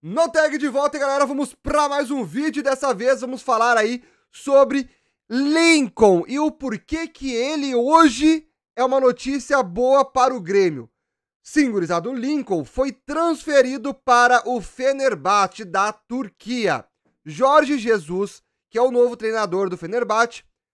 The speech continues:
trouxe o primeiro reforço, que é o Lincoln, que jogou no Grêmio, foi revelado pelo Grêmio, era uma grande promessa, e ho-, hoje ele estava jogando no Santa Clara de Portugal.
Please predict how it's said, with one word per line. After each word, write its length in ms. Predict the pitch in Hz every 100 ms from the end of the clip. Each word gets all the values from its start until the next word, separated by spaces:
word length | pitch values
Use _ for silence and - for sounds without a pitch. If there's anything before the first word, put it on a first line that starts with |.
| _ _ _
trouxe 640 | 269 269 285 - 285 269 -
o 160 | 240
primeiro 600 | 254 240 226 247 269 269
reforço, 680 | 254 254 - 214 - - 135 _
que 180 | 262
é 80 | 240
o 120 | 262
Lincoln, 440 | 247 247 240 156 139
que 220 | - 262
jogou 560 | 269 254 180 233 302 277
no 80 |
Grêmio, 420 | 175 170 208 226 226 _ _ _ _ _ -
foi 140 | 208
revelado 440 | 208 208 190 269
pelo 180 | 233 240
Grêmio, 380 | 180 202 233 185
era 160 | 190 247
uma 260 | 233 214
grande 600 | 175 165 214 302 240 240
promessa, 680 | - 214 180 170 226 - 208 - _ _ _ _ _ _ -
e 160 | 226
ho-, 240 | 247 240 220
hoje 300 | 240 254 254
ele 60 |
estava 500 | 254 - 226 254 254 - _ 180
jogando 540 | 220 254 190 233 240
no 120 | 247
Santa 680 | - - 285 302 311 302 285
Clara 380 | - 226 233 247
de 120 | 247
Portugal. 800 | 277 254 254 269 196 175 143 -